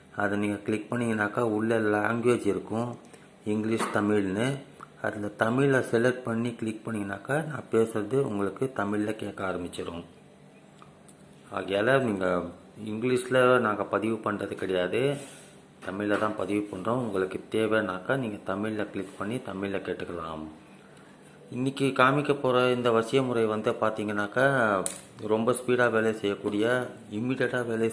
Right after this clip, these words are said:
செய்யக்கூடிய, இந்த உலகத்துல எந்த மூலையில இருந்தாலும் திரும்ப வரவழைத்து தரக்கூடிய ஒரு அற்புதமான வசிய முறையை தான் இந்த பதிவுல பார்க்க போறோம். இது வந்து ஆண் பெண் வசியத்திற்கு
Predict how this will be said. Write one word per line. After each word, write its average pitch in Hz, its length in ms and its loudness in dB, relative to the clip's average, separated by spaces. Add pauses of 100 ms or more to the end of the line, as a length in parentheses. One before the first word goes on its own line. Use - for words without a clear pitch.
செய்யக்கூடிய, 104 460 0 (1400)
இந்த 113 200 2 (160)
உலகத்துல 131 480 2 (240)
எந்த 120 160 0 (100)
மூலையில 120 380 2
இருந்தாலும் 110 440 -2 (140)
திரும்ப 123 380 0
வரவழைத்து 113 480 0 (100)
தரக்கூடிய 104 480 2 (360)
ஒரு 101 180 4
அற்புதமான 113 560 0
வசிய 110 280 -4
முறையை 104 220 0
தான் 113 220 -2
இந்த 104 200 -4
பதிவுல 107 380 -4
பார்க்க 101 300 -2
போறோம். 92 280 -2 (3250)
இது 120 160 6
வந்து 127 200 6 (160)
ஆண் 131 180 6
பெண் 131 220 6
வசியத்திற்கு 127 560 4